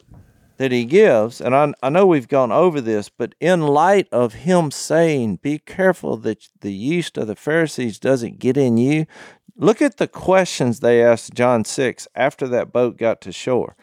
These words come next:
So in twenty-five of John six, it says, "When they found him on the other side of the lake, they asked him, 'When did you get here?' Jesus said, 'I tell you the truth, you are looking for me not because of the miraculous signs, but because you ate the loaves and had your fill.'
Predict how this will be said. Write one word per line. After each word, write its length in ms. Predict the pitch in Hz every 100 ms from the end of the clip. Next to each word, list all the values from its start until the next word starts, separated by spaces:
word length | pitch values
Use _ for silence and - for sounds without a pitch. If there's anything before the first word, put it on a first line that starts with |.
| _ - - _ _
So 180 | 120
in 120 | 127 -
twenty-five 880 | 185 196 151 - 156 147 120 107
of 140 | 98 85
John 360 | 113 123 110
six, 560 | 101 - 143 95 - -
it 160 | 104 -
says, 220 | 131 113
"When 160 | 120
they 160 | 123 135
found 340 | - 156 185
him 120 | 156 131
on 120 | 127
the 120 | 123
other 180 | 143 123
side 260 | - 123
of 80 | 110
the 60 | 110
lake, 260 | 147 170
they 140 | 123 135
asked 180 | 135 -
him, 140 | 107 - _ _ _ -
'When 200 | 131 156
did 80 |
you 120 | 175 185
get 220 | 143 107
here?' 140 | 104
Jesus 280 | 90 127 127
said, 140 | 113 117
'I 100 | 156
tell 200 | 196 190
you 60 |
the 120 | 139
truth, 520 | - - 151 120 110 _ _ _ _ _ _
you 180 | - 170
are 80 | 185
looking 380 | 208 233 220 180
for 160 | 170
me 240 | 156 156 147
not 320 | 147 185 175
because 340 | 170 - 170
of 40 | 143
the 80 | 135
miraculous 540 | 143 147 139 120 110
signs, 800 | - 175 170 123 98 95 113 -
but 200 | - 127
because 340 | - - 147 127
you 120 | 139
ate 180 | 135 -
the 80 | 120
loaves 320 | 120 120 110
and 80 | 117
had 140 | 107
your 80 | 95
fill.' 400 | - 127 92